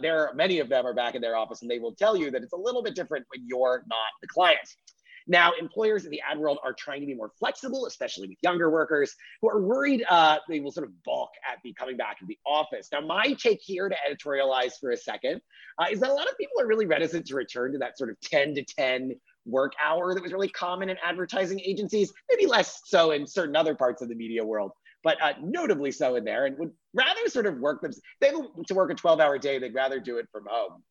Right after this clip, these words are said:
So it seems to me that if you wanna bring people back into the office, it'll take more than, you know, free beer po-, uh, like, beer pong, uh, to, to do that. So, um, let's start with Danny here. Danny, what do you make of this piece? What do you make of this, um, perhaps, uh, office snag that some of these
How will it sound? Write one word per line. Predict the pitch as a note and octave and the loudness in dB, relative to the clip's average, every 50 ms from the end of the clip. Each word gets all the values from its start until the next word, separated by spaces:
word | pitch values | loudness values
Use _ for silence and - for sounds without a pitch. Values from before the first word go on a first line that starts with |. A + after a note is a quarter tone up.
| - - - - - - | -20 -20 -20 -20 -10 -6
So | C#4 | -6
it | C#4+ - | -6 -4
seems | - - D4+ G4 G#4+ D#4+ - | -2 -2 0 0 -2 -4 -4
to | D4 | -4
me | A3+ F#3 F#3 G3+ | 0 2 2 2
that | G3 | 0
if | D#3+ C3 | 0 0
you | E3 | 0
wanna | D#3+ E3 F#3 G#3 | 0 0 0 -2
bring | E3 E3+ D#3 | -2 -4 -4
people | - C#3 C3 C3+ A2 | -4 -6 -6 -4 -4
back | - B2+ B2 C3 - - | -2 -2 -2 -2 -4 -8
into | B2 B2 - | -16 -14 -12
the | A#2+ A#2 - - | -12 -10 -2 2
office, | D3+ F#3+ A3 C4+ - G3+ D3 - - | 6 6 6 6 4 0 -2 -2 -2
it'll | C#3 C3 B2+ | -6 -6 -4
take | - C#3+ G#2 | -2 -4 -2
more | A#2+ B2+ C3+ C#3 | 0 2 4 4
than, | C3+ C3+ B2+ B2 A#2+ - - - - - | 4 4 2 0 -2 -6 -12 -20 -2 0
you | E3+ D#3+ | 2 4
know, | C#3+ B2+ A#2 A#2 - | 6 6 4 2 0
free | - - - E3+ E3+ | -4 -4 -2 -2 -2
beer | D3+ - C3 D3+ F3 | 0 0 0 0 0
po-, | - - D#3 - | 0 -2 0 4
uh, | D3 | 4
like, | C3+ C3+ B2+ - - | 4 4 2 0 -2
beer | C#3+ D3+ F#3 - | 0 0 0 0
pong, | - - D3+ C3 A#2+ A2+ A2+ A#2 A#2 - - - - - _ | 0 2 2 2 2 0 -2 -6 -8 -12 -14 -20 -20 -10 _
uh, | - E3 C#3+ C#3 C3+ C#3 - - | 2 4 4 4 4 2 -2 -4
to, | - D#3+ C#3 B2 | -4 -4 -4 -4
to | - - | -6 -10
do | C#3+ - - - C#3+ C#3+ D3+ | -12 -8 -6 -4 -2 -2 -2
that. | B2 A2+ G#2+ G#2+ G#2+ - _ | -2 -4 -6 -6 -8 -12 _
So, | - G#3 F#3 E3 D#3+ F3+ - - | 0 2 4 4 4 2 0 0
um, | F#3 F3+ F3 E3+ D3+ - - - - | 0 0 0 -2 -6 -16 -14 -6 -2
let's | B3 A#3+ A#3+ | -2 -2 -2
start | - D4+ D4 | -4 -4 -4
with | F#4 G#3+ | -4 -2
Danny | - F#3 E3 D#3+ E3 E3 | 0 0 0 0 -2 -2
here. | D3+ D#3 C#3+ - | -4 -6 -4 -2
Danny, | F#3+ F3+ E3 E3+ E3 | -2 -2 -2 -2 -2
what | E3+ | -4
do | F3+ | -4
you | G#3 G3 | -2 -2
make | E3+ D#3 D#3+ | -4 -4 -4
of | D3 | -4
this | D3+ C#3+ - - | -6 -6 -6 -6
piece? | C#3+ C3+ B2 - | -6 -8 -6 -4
What | C#3+ C#3 | -4 -2
do | D3+ | 0
you | D#3 | 0
make | C#3+ C#3+ C#3 C#3+ | 2 0 0 0
of | C#3 A#2+ | -2 -4
this, | C3 B2+ A#2+ - - - - C3+ | -4 -6 -6 -8 -10 -8 -4 -2
um, | A#2+ A#2 A2 A#2 A#2+ - - - _ _ _ - | -2 -2 -2 -6 -10 -18 -20 -20 _ _ _ -2
perhaps, | F3 D#3 C#3+ C#3 D3+ C#3 C#3 - - - - - | 0 0 2 4 2 2 2 0 -4 -12 -10 -4
uh, | C3 C3+ B2+ B2 A#2+ A#2+ B2 C3 - - - | -2 0 0 2 0 0 -2 -4 -6 -6 -4
office | E3 E3 D#3 - - D#3+ C3+ - - - | -2 -2 -2 -2 -4 -6 -6 -8 -12 -20
snag | - - - - - D#3 D3 C#3+ C#3 C3+ C3 B2 A2+ A#2+ - | -20 -20 -20 -12 -6 -4 -2 -2 0 0 -2 -2 -6 -8 -8
that | C3 B2 - | -8 -8 -6
some | - C#3 C3 | -8 -8 -8
of | B2 | -8
these | C3+ B2+ A2 | -8 -10 -8